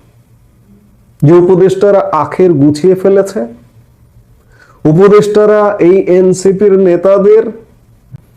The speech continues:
এই তরুণ ছেলেগুলোর সঙ্গে প্রতারণা করেছে, তাদের মাথা খেয়েছে, মাথা খেয়ে তাদেরকে রাজনৈতিক দল করিয়েছে,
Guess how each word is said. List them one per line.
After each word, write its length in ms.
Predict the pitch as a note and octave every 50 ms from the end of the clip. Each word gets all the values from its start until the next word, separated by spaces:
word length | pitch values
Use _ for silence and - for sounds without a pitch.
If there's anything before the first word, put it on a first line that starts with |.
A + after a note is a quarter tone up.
| _ _ -
এই 120 | D#3+ E3
তরুণ 480 | F3 E3+ A3+ A3+ A3 A3+ A#3 A#3 A3+ G#3+
ছেলেগুলোর 560 | A3 - G#3 G3+ G3 G3+ F#3 F#3 G3 F#3+ G3
সঙ্গে 280 | F#3+ - - F#3+ G3 F#3
প্রতারণা 640 | F#3+ F3+ D#3 D3+ D3 D3+ E3 E3+ F#3 G3+ G#3+ A3 G#3
করেছে, 520 | A3 G#3+ G#3+ G#3 G#3+ G#3+ - A3 G#3+ A3+ - - - - _ _ _ _ _ _ _ _ _ -
তাদের 340 | F#3+ G3 G3 G3 A3 G#3+
মাথা 380 | G3+ F#3 F3 E3 - - G3 G#3
খেয়েছে, 520 | G#3 G#3 G#3+ G#3+ A3 G#3+ G#3+ - - A#3 A#3+ A#3 A#3+ - - - _ _ _ _ _ _ _ _ _ _ _ _ _ _ _ _ -
মাথা 460 | D#3 E3+ G3 G#3 G#3 G#3+ G#3+ A3 A#3
খেয়ে 640 | A3+ A#3 A#3 A3+ A3+ A3+ A3+ A3+ A3+ - - - - - -
তাদেরকে 380 | - F#3+ F3+ F#3 G#3 F#3+ A3+ A3
রাজনৈতিক 720 | G#3 G3 G3 F3+ E3 D3+ D#3 E3+ F#3+ G#3 G3+ G3+ A3+ F#3+ E3
দল 240 | G3 G#3+ A3 A3
করিয়েছে, 580 | G#3 A3 A#3 A3+ A3+ A3+ A#3 A3+ - A#3+ B3+ D4+